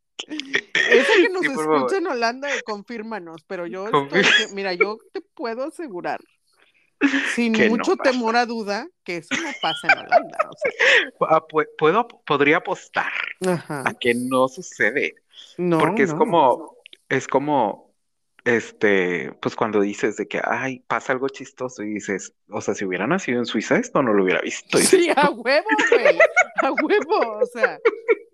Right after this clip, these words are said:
Speaker 1: en
Speaker 2: O sea,
Speaker 1: esta, en esta ocasión se repite, o sea, si hubieras nacido en Suiza, no te hubieras
Speaker 2: no te hubiera
Speaker 1: enterado de
Speaker 2: tocado.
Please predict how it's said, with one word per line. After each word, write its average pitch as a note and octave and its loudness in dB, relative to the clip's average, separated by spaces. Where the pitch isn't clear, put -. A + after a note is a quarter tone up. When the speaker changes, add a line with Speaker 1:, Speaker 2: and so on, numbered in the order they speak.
Speaker 1:
en A#3 -4
Speaker 2:
O - 4
sea, A3 0
Speaker 1:
esta, C#4 -4
en A3 -10
esta G3 -10
ocasión A#3+ -12
se A#3+ -10
repite, G3 -10
o E3+ -10
sea, D#3+ -4
si E3+ -12
hubieras D#3+ -8
nacido A#3 -8
en G3+ -10
Suiza, F#3+ -8
no G3+ 2
te - -2
hubieras A3+ 2
Speaker 2:
no C#3 2
te C3 4
hubiera B2 6
Speaker 1:
enterado F3+ 4
de - -4
Speaker 2:
tocado. C3 2